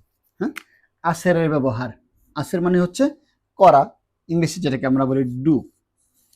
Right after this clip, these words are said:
ওকে, এই ভার্বটাও কিন্তু খুব গুরুত্বপূর্ণ একটা ভার্ব, হ্যাঁ। ওকে, তাহলে প্রেজেন্ট ইনডেফিনিট টেন্সে যেমন আমি করি, তুমি করো, সে করে, এগুলি হচ্ছে প্রেজেন্ট ইনডেফিনিট টেন্স, না? ওকে, তাহলে yo hago, দেখছেন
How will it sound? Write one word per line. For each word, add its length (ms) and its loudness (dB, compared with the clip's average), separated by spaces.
ওকে, 300 -10
এই 140 4
ভার্বটাও 340 2
কিন্তু 240 -2
খুব 180 -4
গুরুত্বপূর্ণ 480 0
একটা 160 -2
ভার্ব, 220 -12
হ্যাঁ। 120 -4
ওকে, 180 -16
তাহলে 320 -2
প্রেজেন্ট 260 2
ইনডেফিনিট 380 -4
টেন্সে 280 -4
যেমন 300 0
আমি 300 -2
করি, 240 -2
তুমি 260 -6
করো, 240 -2
সে 220 -4
করে, 340 -4
এগুলি 220 0
হচ্ছে 140 -4
প্রেজেন্ট 260 2
ইনডেফিনিট 400 -2
টেন্স, 300 -16
না? 160 -10
ওকে, 300 -10
তাহলে 220 -4
yo 240 6
hago, 300 2
দেখছেন 320 -4